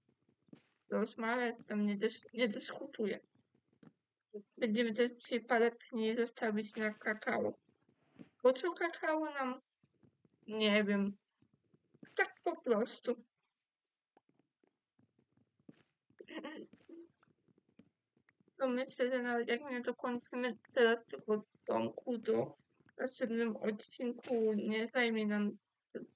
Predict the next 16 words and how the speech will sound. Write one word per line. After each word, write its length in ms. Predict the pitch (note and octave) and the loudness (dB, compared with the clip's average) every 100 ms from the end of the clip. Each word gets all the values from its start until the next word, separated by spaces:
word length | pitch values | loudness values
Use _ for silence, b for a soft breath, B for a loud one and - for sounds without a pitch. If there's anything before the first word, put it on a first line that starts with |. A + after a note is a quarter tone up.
| - | -6
dużo. 680 | G3+ A3+ - A3+ A#3 D#4+ - _ _ _ _ _ _ _ _ - - _ - | -4 -4 2 2 2 -2 -10 _ _ _ _ _ _ _ _ -20 -20 _ -10
I 140 | G3 | -10
to 140 | F#3+ C#3+ | -6 -8
wtedy 460 | - - C#3 C#3 | -6 0 0 0
będziemy 560 | C3 B2+ C#3+ - C#3 C#3 | -2 -2 -2 -4 -2 -2
mogli 880 | C#3 C#3 C#3 - C#3+ B3+ B3+ B3+ C#4 _ _ _ _ - _ _ - _ _ _ _ - C4 - | 0 0 0 -2 -4 -2 -2 -2 -6 _ _ _ _ -20 _ _ -20 _ _ _ _ -10 -10 -4
ten, 380 | C#5+ D3 - - _ _ _ _ _ _ _ _ _ _ - | -2 -2 -6 -12 _ _ _ _ _ _ _ _ _ _ -6
e, 260 | D#3+ C#3+ D3 | -2 0 -2
zniszczyć 640 | - C4+ C#4 - B3+ B3+ | -10 -10 -10 -8 -10 -4
tamtą 640 | C#3 C#3+ D3 D3 D3 D3 D3+ _ _ _ _ _ _ _ - | -2 -2 -2 -2 -2 -4 -8 _ _ _ _ _ _ _ -12
butelkę. 1080 | - C4 G#3 _ C#4 C4+ C4+ - - C4 C4+ | -8 -6 -8 _ 2 2 2 -8 -2 -2 -2
Dobra, 260 | - - A3 | -6 -4 -4
tu 120 | - | -4
jeszcze 300 | - - - | -8 -8 -16
są 300 | - - D#3 | -12 -10 -10
te. 220 | - - | -10 -12